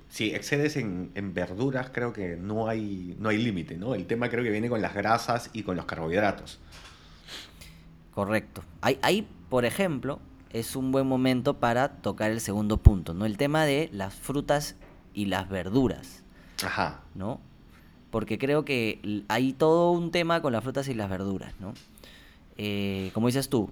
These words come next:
Speaker 2: si tú co-, te comes un ensaladón de frutas y, y, y ver-, y ver-, perdón, de verduras, dices, "Oye, pero estoy
Speaker 1: Claro.
Speaker 2: comiendo un montón de verduras", te puedes empujar, pero necesitas también carbohidratos, necesitas
Speaker 1: Sí.
Speaker 2: proteínas. Las has comido en la mañana,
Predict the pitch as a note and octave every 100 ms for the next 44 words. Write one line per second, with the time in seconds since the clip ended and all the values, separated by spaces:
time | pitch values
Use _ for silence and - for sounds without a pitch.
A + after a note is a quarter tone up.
0 | - A2 G2+ C3+ C#3+ C3 C3+ C#3 C#3 C#3+
1 | C#3+ C3+ A#2 G#2 A#2+ C3 B2+ - C3+ C3+
2 | C#3+ - - - A2 G2+ G2 G2 - G2+
3 | F#2+ F#2 - G2+ F#2+ G2 - G#2 F2 G2+
4 | G2+ A2 D#3 B2+ D#3+ - - - A#2 A#2+
5 | D#3 B2 G#2 - D3+ D#3 E3+ F3+ D#3 A#2+
6 | F3+ F#3+ D#3+ B2 D#3 F#2+ - - - G#2
7 | G2+ C#3+ D3 A2+ G2 B2+ A#2 - - -
8 | - - G3+ D#3+ G#2+ B2+ C#3 C3+ G#2+ G#2
9 | A#2 B2 C3+ - - - - E2+ F2+ A2
10 | B2 - G#2 G#2+ - - - - F#2+ G#2+
11 | G2+ F2 G2+ G2+ E2+ F#2 F#2+ B2 C3+ C3+
12 | C3+ C3+ A#2 C3 C#3 C#3 D3